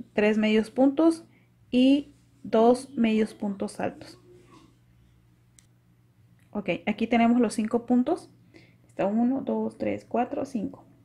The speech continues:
Ahí vamos a hacer dos medios puntos altos, uno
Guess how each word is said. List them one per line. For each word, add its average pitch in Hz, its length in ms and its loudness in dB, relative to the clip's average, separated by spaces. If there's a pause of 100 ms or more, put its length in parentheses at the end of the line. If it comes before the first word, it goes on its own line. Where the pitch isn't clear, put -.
(120)
Ahí 208 200 -2
vamos 208 300 -2
a 202 40 -10
hacer 262 400 -2 (1800)
dos 247 260 -2
medios 240 300 2
puntos 233 420 -4
altos, 202 480 -6 (480)
uno 202 480 -8